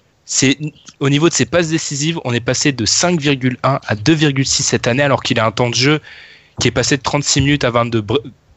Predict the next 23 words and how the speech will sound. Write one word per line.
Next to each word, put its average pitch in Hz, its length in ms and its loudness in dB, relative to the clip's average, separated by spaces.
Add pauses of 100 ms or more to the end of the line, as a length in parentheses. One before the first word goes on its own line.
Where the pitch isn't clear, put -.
ça - 200 -2
a 107 60 0
descendu, 139 500 0
mais 110 140 -2
pas 123 180 -2
de 127 160 -6
là 135 220 2
à 98 260 -2
perdre 110 460 -2
la 107 80 0
moitié 127 260 -2
de 123 60 -6
ses 123 80 -2
passes 113 200 -2
décisives. 120 460 -2 (680)
Il 127 60 0
shoot 139 320 0
à 101 200 2
moins 120 260 2
de 127 40 -6
quarante 113 360 -2
pour - 220 -8
cent. 120 360 2